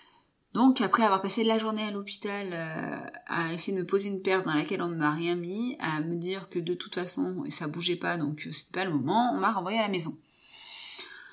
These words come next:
Donc j'appelle ma sage-femme, je fais, « Écoute, là, euh, t'as pas quelque chose que je peux prendre, parce que vraiment je suis pas bien, mais ça, mais après, ah, en même temps ça bouge pas », enfin voilà. C'était vraiment, euh, euh, vraiment,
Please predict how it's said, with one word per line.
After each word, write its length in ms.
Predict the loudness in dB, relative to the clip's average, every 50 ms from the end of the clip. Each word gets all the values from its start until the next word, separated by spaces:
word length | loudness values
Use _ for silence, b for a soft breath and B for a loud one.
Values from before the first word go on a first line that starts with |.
| B B B B B B B -6
Donc 120 | -4 -2
j'appelle 260 | -2 -2 -2 -2 -2
ma 140 | 0 -2 -2
sage-femme, 480 | -2 0 2 2 2 2 2 -2 0 -2
je 100 | -2 -4
fais, « 80 | -4 -10
Écoute, 360 | -10 -10 -12 -14 -12 -8 -8
là, 260 | -6 -6 -6 -6 -8
euh, 100 | -8 -8 -8
t'as 100 | -10 -8
pas 260 | -8 -6 -6 -6 -6
quelque 200 | -8 -10 -10 -10
chose 240 | -8 -8 -8 -8 -8
que 100 | -4 -4
je 80 | -4 -4
peux 100 | -4 -8
prendre, 340 | -14 -12 -10 -10 -10 -10 -10
parce 180 | -10 -8 -8 -8
que 80 | -8
vraiment 240 | -8 -8 -8 -6 -4
je 100 | -2 -2
suis 100 | -2 -2
pas 180 | -4 -8 -8 -8
bien, 500 | -8 -10 -12 -12 -12 -10 -8 -6 -4 -4
mais 180 | -4 -4 -4 -4
ça, 180 | -6 -8 -8 -6
mais 280 | -6 -6 -4 -4 -6
après, 240 | -6 -8 -8 -8 -6 -6
ah, 160 | -4 -4 -4
en 160 | -4 -4 -2
même 200 | -2 -2 -2 -4
temps 100 | -6 -8
ça 160 | -8 -8 -10
bouge 260 | -10 -10 -10 -12 -10 -8
pas », 300 | -6 -4 -2 0 -2 -2 -2
enfin 140 | -4 -6 -6
voilà. 220 | -6 -8 -10 -12 _ -18
C'était 180 | -14 -10 -8 -6
vraiment, 400 | -6 -4 -4 -2 -2 0 0 0
euh, 300 | 0 0 -2 -2 -4 -6 -6 -8 -12 _ _ _ _ _ _ _ _ _ _ _ _ _ _ B B B B B B B B B B B B B B B B B _ _ _ -12
euh, 140 | -10 -10 -8
vraiment, 420 | -8 -8 -8 -8 -6 -6 -6 -6